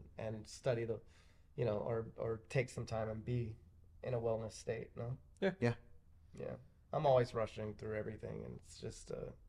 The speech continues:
Speaker 2: You're kinda forced to sit there and relax for an hour.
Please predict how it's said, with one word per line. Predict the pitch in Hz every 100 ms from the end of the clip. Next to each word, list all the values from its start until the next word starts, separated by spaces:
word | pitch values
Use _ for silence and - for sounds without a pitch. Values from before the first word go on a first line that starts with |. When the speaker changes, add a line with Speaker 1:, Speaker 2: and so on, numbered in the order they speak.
| - - - - - - -
Speaker 2:
You're | 107
kinda | - 98
forced | - 90 87 -
to | 85 -
sit | - -
there | - 82
and | -
relax | - - -
for | -
an | - -
hour. | - -